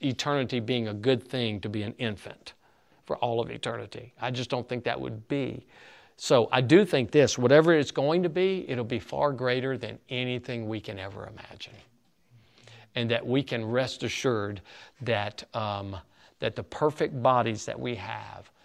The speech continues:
will be those that have been clearly, um,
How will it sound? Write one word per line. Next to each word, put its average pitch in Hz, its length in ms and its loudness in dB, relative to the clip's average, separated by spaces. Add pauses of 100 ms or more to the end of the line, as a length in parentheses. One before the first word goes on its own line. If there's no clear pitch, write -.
(240)
will 117 160 -4
be 117 420 -2
those 127 680 0
that 113 200 -4
have 107 220 -6
been 107 320 -6
clearly, 135 640 2 (720)
um, 104 460 2